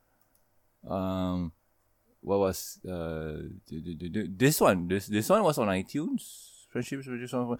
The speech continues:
Yeah, so, yeah, this one was on iTunes and so on. So this,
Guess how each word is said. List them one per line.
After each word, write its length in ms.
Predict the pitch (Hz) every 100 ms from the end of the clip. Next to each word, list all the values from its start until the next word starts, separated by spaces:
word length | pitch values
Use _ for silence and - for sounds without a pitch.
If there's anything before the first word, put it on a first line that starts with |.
| -
Yeah, 120 | 214 - _ _
so, 140 | - -
yeah, 140 | - 135
this 160 | 165
one 140 | 208 185
was 100 | 143
on 80 | 110
iTunes 440 | 98 107 185 254 - -
and 100 | 113
so 100 | 104
on. 180 | 101 139 - _ _ _ _ _
So 380 | - 185 170 - _ _ _ _ _ _ _ _ _ _ _ _ _ - - _ _ _ _ -
this, 380 | 135 185 -